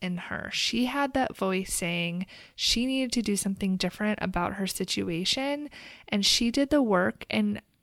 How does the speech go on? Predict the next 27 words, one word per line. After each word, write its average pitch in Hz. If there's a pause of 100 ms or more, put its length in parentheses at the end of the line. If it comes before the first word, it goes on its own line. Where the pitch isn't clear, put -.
I 220
just -
helped -
her 240
bring 196
out 185
what 208
was 196
already 196
there 170
on 175
some 190
level. - (260)
It 214
just -
needed 208
to -
be 185
developed, 180 (480)
and 233 (200)
now 220
she's 262
in 233
a 233
completely 233 (360)
different 226
space, 196